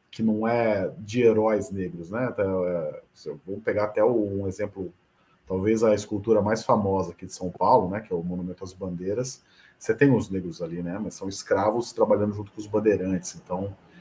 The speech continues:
é, tem, tem esse proble-, esse problema também da representação, né? E a gente acaba falando com bastante artista,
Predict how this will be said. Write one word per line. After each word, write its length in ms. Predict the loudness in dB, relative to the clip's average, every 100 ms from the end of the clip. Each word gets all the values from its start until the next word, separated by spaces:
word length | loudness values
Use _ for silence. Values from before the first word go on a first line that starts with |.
| -20 -20 _
é, 400 | 2 4 6 4 2
tem, 220 | 2 2
tem 200 | 4 6
esse 180 | 6 6
proble-, 440 | 4 6 8 8 6
esse 200 | 4 4
problema 440 | 6 8 8 6
também 180 | 2 2
da 100 | 2
representação, 840 | 0 -2 -2 0 -2 -4 -8 -2
né? 180 | 6 8
E 40 |
a 20 | 10
gente 220 | 10 8
acaba 320 | 10 6 6
falando 320 | 8 8 8
com 80 | 4
bastante 540 | 4 4 2 2 4 4
artista, 600 | 2 0 2 2 -4